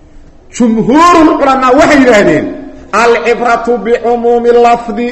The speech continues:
laa bikhusuusi sabab." Aayaddu sababta ay ku soo degtay, waxa weeyaan, la fiirin maa xataa kaliya.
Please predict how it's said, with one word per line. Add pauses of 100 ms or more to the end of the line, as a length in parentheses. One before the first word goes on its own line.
laa
bikhusuusi
sabab." (600)
Aayaddu
sababta
ay
ku
soo
degtay, (680)
waxa
weeyaan,
la
fiirin
maa
xataa
kaliya.